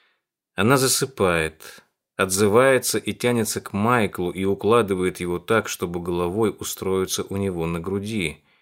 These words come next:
В этот миг она засыпает сладким, здоровым сном, тихо дыша.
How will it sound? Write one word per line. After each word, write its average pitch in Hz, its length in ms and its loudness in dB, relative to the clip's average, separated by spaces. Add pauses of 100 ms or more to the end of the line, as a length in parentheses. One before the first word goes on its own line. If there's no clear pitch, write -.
(840)
В 139 80 0
этот 117 320 0
миг 98 360 -2
она 80 320 -2
засыпает 80 560 -6
сладким, 98 840 -2 (340)
здоровым 101 720 2
сном, 87 600 -2 (460)
тихо 104 400 -2
дыша. 82 600 -4